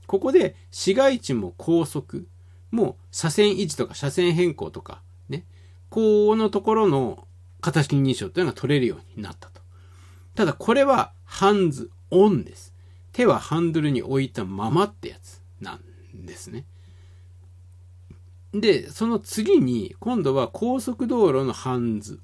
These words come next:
オフってやつね。ここの今準備ってところまでは進んできて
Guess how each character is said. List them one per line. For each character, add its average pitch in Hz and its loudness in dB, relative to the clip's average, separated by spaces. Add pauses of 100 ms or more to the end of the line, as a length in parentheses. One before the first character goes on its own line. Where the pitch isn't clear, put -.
オ 139 -2
フ - -8
っ - -20
て - -20
や - -20
つ - -18
ね。 - -12 (1200)
こ 190 -12
こ 247 2
の 381 6 (200)
今 139 2
準 123 2
備 107 -6
っ - -20
て - -20
と 113 -10
こ 147 -8
ろ 160 -4
ま 214 -2
で 262 0
は - -2
進 - -14
ん - -18
で - -20
き - -20
て - -20